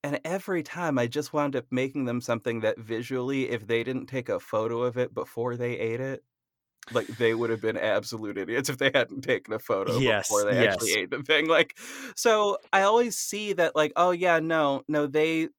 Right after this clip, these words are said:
Speaker 1: they're not in a good mood, they're not feeling any of this right now, they don't even wanna be out at a restaurant, but you know what?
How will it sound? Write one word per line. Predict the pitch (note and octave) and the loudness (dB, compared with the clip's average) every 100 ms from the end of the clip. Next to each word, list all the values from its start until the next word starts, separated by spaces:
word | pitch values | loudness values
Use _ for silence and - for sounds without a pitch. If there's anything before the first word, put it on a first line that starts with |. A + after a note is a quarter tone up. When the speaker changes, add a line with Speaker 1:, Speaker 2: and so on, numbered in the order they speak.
| _ | _
Speaker 1:
they're | C3+ D#3 F3 | 0 0 2
not | F3 E3+ - | 2 2 0
in | D#3 | -2
a | D3 | -2
good | B2 C#3 C3+ | -2 -4 -2
mood, | B2 A#2+ B2+ | -2 -2 -2
they're | B2+ B2 | -2 0
not | A#2+ - | 0 -2
feeling | - A#2+ A#2+ A#2+ A#2+ - | -8 -6 -2 -2 -4 -6
any | A2 G#2+ A#2 | -6 -4 -4
of | A2 | -6
this | - G#2+ - | -6 -6 -4
right | G#2 G2+ | -2 -2
now, | G#2 G2+ A2+ | -2 -4 -2
they | A2 | -2
don't | A2+ A2 | -2 -2
even | A2 | -4
wanna | G#2+ G#2+ A2 | -2 0 0
be | G#2+ - | -4 -2
out | G#2 A2+ | -2 -2
at | G2+ | -2
a | F#2 | -4
restaurant, | G#2 A2 - F2 E2+ - | -4 -4 -6 -6 -6 -6
but | - | -10
you | G#2+ | -8
know | G#2+ A#2+ | -4 -4
what? | A#2+ A#2+ F3 | 0 0 -2